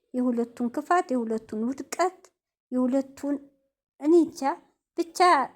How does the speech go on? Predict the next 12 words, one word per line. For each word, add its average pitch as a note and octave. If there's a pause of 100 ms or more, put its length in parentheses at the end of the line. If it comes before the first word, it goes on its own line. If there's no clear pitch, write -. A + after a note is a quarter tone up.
(1700)
ሀሚ C#4+
እንዳለችው D#4+
እውነቱን A#3+ (120)
የፈለገ C#4+ (100)
ቢሆን C4 (500)
ፈጣሪ C4+ (100)
ነብ-፣ A#3+
የሰራትን B3
ነፍስ C#4 (440)
ፈጣሪ C4+
ነው G3+
የሚወስዳት። G3+